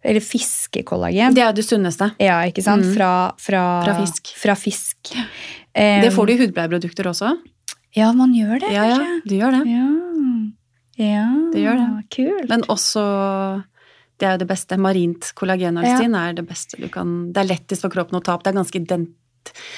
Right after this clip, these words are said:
Speaker 2: hva skal man si, det er ganske identisk det vi
Speaker 1: Mm.
Speaker 2: har i kroppen selv.
Speaker 1: Og det smaker jo ikke fisk.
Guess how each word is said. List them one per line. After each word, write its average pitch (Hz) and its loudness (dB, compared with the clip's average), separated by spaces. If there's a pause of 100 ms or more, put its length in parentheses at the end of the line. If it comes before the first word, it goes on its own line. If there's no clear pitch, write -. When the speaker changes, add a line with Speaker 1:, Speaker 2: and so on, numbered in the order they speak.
(120)
Speaker 2:
hva 196 -4
skal 202 -2
man 202 2
si, 202 4
det 202 2
er 208 4
ganske 196 0
identisk 180 -2
det 180 0
vi 226 4
Speaker 1:
Mm. 226 4
Speaker 2:
har 220 4
i 214 -8
kroppen 180 -4
selv. - -8 (120)
Speaker 1:
Og 226 2
det 220 2
smaker 220 0
jo 202 -2
ikke 185 -8
fisk. - -8